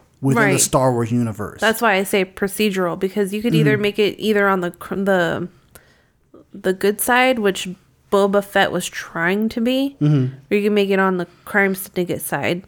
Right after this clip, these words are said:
Speaker 2: and make
Speaker 1: Yeah.
Speaker 2: it more like, I don't know, Sons of Anarchy or some shit.
Speaker 1: Yeah, and I feel like they were trying to, like, do that, but it, it was like they were holding back on that shit, 'cause I f-, I mean, uh, the way how they do Star Wars now, it's,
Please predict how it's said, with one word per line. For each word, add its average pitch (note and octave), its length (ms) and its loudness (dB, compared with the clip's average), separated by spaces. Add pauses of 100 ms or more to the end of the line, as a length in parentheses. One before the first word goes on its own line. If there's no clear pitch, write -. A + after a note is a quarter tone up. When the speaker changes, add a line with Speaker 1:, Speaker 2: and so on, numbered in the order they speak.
(160)
Speaker 2:
and D#3+ 100 2
make C#3+ 160 2
Speaker 1:
Yeah. G3 60 2
Speaker 2:
it E3 60 2
more F#3 260 0
like, F3 260 -4
I - 60 -6
don't F3+ 140 -2
know, D#3+ 160 -4
Sons F#3 240 0
of E3+ 60 -2
Anarchy E3+ 420 -2
or D#3 80 -8
some - 180 -8
shit. - 380 -2
Speaker 1:
Yeah, G3 360 0
and E3 120 4
I G3 60 4
feel C#4 180 -2
like C4+ 180 0
they G3+ 100 2
were F#3 120 2
trying G#3+ 320 -2
to, G3+ 80 4
like, C#3 360 0
do F3 240 2
that, B3 320 2
but E3 140 -4
it, F3 320 -2
it F#3+ 80 4
was G3+ 160 2
like G3+ 120 0
they F#3 80 4
were C3+ 100 -2
holding D#3+ 540 0
back - 520 -6 (100)
on C#3+ 140 2
that A#2+ 120 0
shit, A#2 200 -8
'cause - 240 0 (580)
I F3 80 4
f-, - 160 -8 (1400)
I F3 100 2
mean, F3 260 4 (100)
uh, D#3+ 220 -2
the F3 120 -2
way B3 160 0
how A3 120 0
they G#3 120 0
do F3+ 100 0
Star C3+ 280 -2
Wars C3 220 -2
now, A#2+ 420 -4
it's, - 440 -8